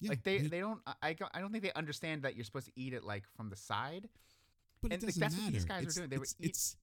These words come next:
Speaker 2: yeah.
Speaker 1: instinct. It's pure, like I said, it's id. And then he's like, "Hey, we're, we're outta here," right? And you're like, "Where could
Speaker 2: Yeah,
Speaker 1: they possibly
Speaker 2: they go to
Speaker 1: be
Speaker 2: One Eye
Speaker 1: going?" But you know, I mean,
Speaker 2: Yeah.
Speaker 1: they kinda start explaining it.
Speaker 2: Yeah, they go to, they go to this place called One Eye Jack's,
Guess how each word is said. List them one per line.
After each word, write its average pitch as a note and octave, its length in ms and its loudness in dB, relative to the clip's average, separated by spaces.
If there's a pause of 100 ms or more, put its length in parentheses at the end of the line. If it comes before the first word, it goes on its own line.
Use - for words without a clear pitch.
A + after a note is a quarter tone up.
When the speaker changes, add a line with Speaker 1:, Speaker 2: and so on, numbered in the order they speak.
(120)
Speaker 2:
yeah. G2+ 60 -10 (220)
Speaker 1:
instinct. F#3 520 4
It's B2+ 120 0
pure, F#3 640 2 (160)
like D3+ 180 -2
I E3 60 -2
said, D3 240 0
it's - 240 -4
id. A#2+ 240 2 (260)
And F3 100 0
then G#3 60 0
he's G3 120 -2
like, E3+ 120 -4
"Hey, A2+ 280 -2 (300)
we're, C#3 160 2
we're B2 240 0
outta A2 240 4
here," B1 180 -6 (340)
right? G2+ 240 2 (580)
And C3+ 140 2
you're C#3+ 100 2
like, C3+ 220 0
"Where C3+ 160 0
could C3 100 0
Speaker 2:
Yeah, C3+ 120 4
Speaker 1:
they - 20 -2
possibly A2+ 240 2
Speaker 2:
they C#3 40 0
go E3 120 8
to D#3+ 100 6
Speaker 1:
be C#3 60 4
Speaker 2:
One D#3 100 6
Eye C#3+ 120 8
Speaker 1:
going?" F2+ 80 0 (380)
But B2 160 0
you C3 80 4
know, C#3 300 4
I B2 80 0
mean, B2+ 140 4
Speaker 2:
Yeah. B2 80 6 (360)
Speaker 1:
they A#2 140 -2
kinda A#2+ 180 0
start G#2+ 200 -2
explaining F2 420 -4
it. A#1 80 -14 (1300)
Speaker 2:
Yeah, G#2+ 120 -4 (260)
they C3+ 100 2
go D3 160 4
to, C3+ 220 2
they B2 120 -2
go C3 120 2
to A#2+ 60 0
this A2+ 140 -4
place A2+ 240 -2
called G2 200 -2
One G2+ 160 2
Eye F#2+ 120 2
Jack's, - 520 -10